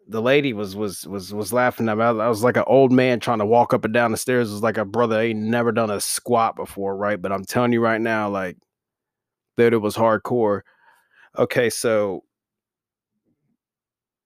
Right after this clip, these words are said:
um, there's, on day one, there's a c-, total of seven exercises. Look at me, I'm getting all excited and tongue twisted.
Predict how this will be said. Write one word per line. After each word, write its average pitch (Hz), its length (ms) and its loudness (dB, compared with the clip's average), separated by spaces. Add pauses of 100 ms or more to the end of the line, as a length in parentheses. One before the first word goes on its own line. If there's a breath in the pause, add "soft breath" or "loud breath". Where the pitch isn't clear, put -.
(1700)
um, 120 540 2 (300 loud breath)
there's, - 340 -2
on 123 200 -2
day 143 200 4
one, 143 340 2
there's 107 240 0
a 110 200 -4
c-, 107 200 -10
total 143 320 -2
of 104 120 -6
seven 127 400 -2
exercises. 104 680 -4
Look 117 140 -4
at 104 60 -10
me, 110 80 -6
I'm 117 100 -4
getting 117 160 -4
all 104 140 -2
excited 117 500 0
and 101 100 -8
tongue 120 260 -4
twisted. 110 420 -8